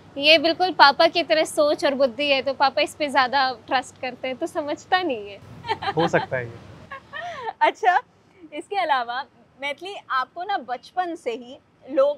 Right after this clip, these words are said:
Speaker 3: आपके पापा के साथ देखते आ रहे हैं, आप competitions में जाती हैं, वो हमेशा, मतलब वो होता है ना, बिगेस्ट cheerleader होता है आपका, कि हमेशा आपके साथ खड़े हुए, डट के खड़े रहे हैं। कोई competition हुआ, आप घंटों खड़ी रहीं, वो भी घंटों खड़े रहे, आप अंदर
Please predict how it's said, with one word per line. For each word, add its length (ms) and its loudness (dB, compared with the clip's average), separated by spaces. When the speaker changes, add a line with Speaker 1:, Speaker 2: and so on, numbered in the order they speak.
Speaker 3:
आपके 260 -6
पापा 340 -4
के 100 -12
साथ 200 -8
देखते 380 -16
आ 160 -8
रहे 120 -14
हैं, 280 -20
आप 200 -4
competitions 680 -12
में 120 -14
जाती 380 -10
हैं, 120 -18
वो 120 -4
हमेशा, 520 -8
मतलब 260 -12
वो 60 -16
होता 180 -12
है 60 -14
ना, 220 -16
बिगेस्ट 500 -12
cheerleader 640 -8
होता 260 -12
है 180 -12
आपका, 380 -12
कि 100 -10
हमेशा 460 -6
आपके 240 -4
साथ 200 -4
खड़े 300 -6
हुए, 260 -10
डट 300 -4
के 100 -6
खड़े 280 -14
रहे 360 -16
हैं। 100 -20
कोई 140 2
competition 640 -6
हुआ, 240 -6
आप 400 -4
घंटों 380 -10
खड़ी 300 -10
रहीं, 180 -14
वो 140 -10
भी 160 -10
घंटों 300 -10
खड़े 260 -12
रहे, 140 -10
आप 260 -6
अंदर 200 -8